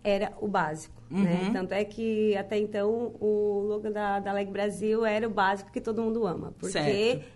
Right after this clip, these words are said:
Speaker 1: é o básico, a gente trabalha com produtos básicos. Então a gente lançou o nosso moletom, que é o básico, as nossas leg, que é o básico.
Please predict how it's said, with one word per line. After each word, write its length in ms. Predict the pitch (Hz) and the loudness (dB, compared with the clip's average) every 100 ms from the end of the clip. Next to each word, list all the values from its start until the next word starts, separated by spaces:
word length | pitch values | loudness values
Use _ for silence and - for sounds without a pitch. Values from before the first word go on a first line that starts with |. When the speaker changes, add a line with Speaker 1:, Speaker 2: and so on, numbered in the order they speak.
| - - | -8 0
Speaker 1:
é 160 | 302 | 0
o 60 | 415 | 2
básico, 420 | 349 220 180 175 | 4 4 2 0
a 40 | 214 | -2
gente 180 | 214 | 0
trabalha 320 | 233 214 220 240 | -2 0 0 -2
com 80 | 226 | -6
produtos 320 | 240 247 - | -6 -8 -8
básicos. 400 | 233 175 170 226 | -4 -4 -4 -4
Então 140 | 226 | -2
a 60 | 269 | -2
gente 200 | 311 277 | -2 -2
lançou 720 | 269 269 269 269 277 - - - - - - | -2 -2 -2 2 2 0 -10 -20 -20 -12 -2
o 60 | |
nosso 320 | 220 214 214 | 2 2 2
moletom, 420 | 214 214 202 196 190 | 0 0 -2 -4 -4
que 80 | |
é 40 | 185 | -6
o 60 | |
básico, 480 | 175 165 170 175 175 | -2 -2 -2 -6 -8
as 60 | 190 | -8
nossas 300 | 196 208 190 | -6 -8 -6
leg, 220 | 185 180 | -6 -6
que 80 | 175 | -6
é 40 | |
o 40 | 170 | -4
básico. 360 | 175 185 - | -4 -4 -8